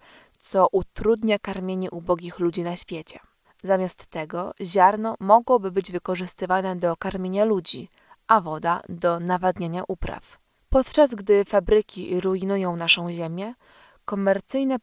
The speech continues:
metody połowu często oczyszczają dno oceanu z wszelkiego życia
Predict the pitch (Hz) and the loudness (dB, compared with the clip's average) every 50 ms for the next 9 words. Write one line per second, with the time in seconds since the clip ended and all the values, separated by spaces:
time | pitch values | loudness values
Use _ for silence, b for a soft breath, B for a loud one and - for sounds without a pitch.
0 | _ _ _ _ _ _ 208 185 - - 202 202 180 185 - - 185 175 165 165 | _ _ _ _ _ _ -6 -6 -4 -2 -2 -2 -2 -4 -6 -4 -4 -4 -4 -4
1 | 165 165 170 202 240 262 - b b b b b b _ - 269 277 285 285 - | -4 -6 -6 -6 -8 -10 -10 b b b b b b _ -2 0 0 0 0 0
2 | - - - - 202 - 190 190 - - - 208 196 190 185 180 180 175 180 175 | -2 -2 -2 -2 -2 -4 -6 -6 -6 -6 -6 -6 -4 -2 -2 -4 -4 -4 -4 0
3 | 196 202 - - 175 - - - - - 185 190 190 190 180 170 175 175 170 165 | 2 2 2 2 0 -4 -4 -2 2 2 2 2 0 -2 -6 -6 -6 -4 -4 0
4 | - - - 185 180 - - 196 175 - 180 175 190 226 233 - - 226 196 202 | 2 4 4 4 4 0 -2 -4 0 2 2 4 4 2 0 -2 0 0 0 0
5 | 220 | 0